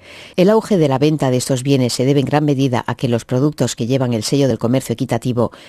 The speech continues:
son distribuidos por las dos principales cadenas de supermercados del país.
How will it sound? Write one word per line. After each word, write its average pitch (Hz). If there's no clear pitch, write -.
son 175
distribuidos 143
por 127
las 110
dos 156
principales 131
cadenas 131
de 120
supermercados 113
del 110
país. 123